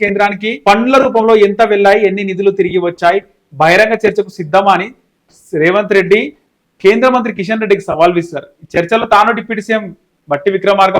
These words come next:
పాల్గొంటామన్నారు. కిషన్ రెడ్డి ముఖ్యంగా కిషన్ రెడ్డితో పాటు మరొకరు రావచ్చని సూచించారు. ప్రాజెక్టులకు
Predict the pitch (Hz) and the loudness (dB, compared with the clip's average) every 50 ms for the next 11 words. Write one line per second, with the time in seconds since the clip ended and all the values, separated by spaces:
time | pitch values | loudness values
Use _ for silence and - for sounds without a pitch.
0 | 185 170 156 160 156 156 151 147 147 139 127 123 117 - - _ _ _ _ _ | 0 2 2 2 2 0 -2 -2 -2 -2 -2 -4 -6 -10 -14 _ _ _ _ _
1 | _ _ _ _ _ _ _ _ - 196 165 262 277 277 285 277 277 285 277 262 | _ _ _ _ _ _ _ _ -6 -2 2 4 4 6 6 4 4 4 2 2
2 | 262 269 320 - - _ _ _ _ _ _ _ _ _ _ _ _ _ _ _ | 2 2 -2 -4 -10 _ _ _ _ _ _ _ _ _ _ _ _ _ _ _
3 | 170 170 175 247 254 262 240 233 240 247 240 - 196 - 240 226 247 208 214 240 | -4 0 2 2 4 6 4 6 4 2 0 -4 -6 -6 -4 -4 -2 -2 0 0
4 | 220 220 214 214 226 214 294 196 214 214 220 214 202 196 196 196 202 196 202 202 | 2 2 2 2 2 2 2 2 2 2 0 0 2 2 2 2 2 0 -4 -6
5 | 196 196 180 165 165 156 156 143 131 - - _ _ _ _ _ _ 156 165 175 | -8 -8 -10 -12 -10 -4 -4 -4 -4 -4 -10 _ _ _ _ _ _ 2 2 2
6 | 202 220 214 226 220 202 - 233 | 2 0 -2 -2 -4 0 0 -2